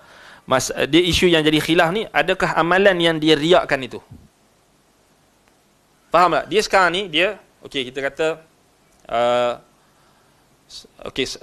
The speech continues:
seratus persen first untuk Allah.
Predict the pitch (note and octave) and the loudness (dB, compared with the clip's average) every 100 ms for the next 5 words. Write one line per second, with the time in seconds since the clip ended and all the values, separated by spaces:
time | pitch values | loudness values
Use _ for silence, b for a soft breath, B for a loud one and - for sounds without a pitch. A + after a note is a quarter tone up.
0 | - - D#3+ A3+ F#3 F3 - D#3+ A2 - | -12 -4 -2 -2 -4 -2 -2 -2 -4 -4
1 | F3+ D3+ - - _ _ _ _ _ _ | -2 -2 -8 -18 _ _ _ _ _ _
2 | _ _ _ - C3 F#3+ - _ _ _ | _ _ _ -10 -2 -2 -4 _ _ _
3 | _ _ - B2 B2 | _ _ -12 -8 -6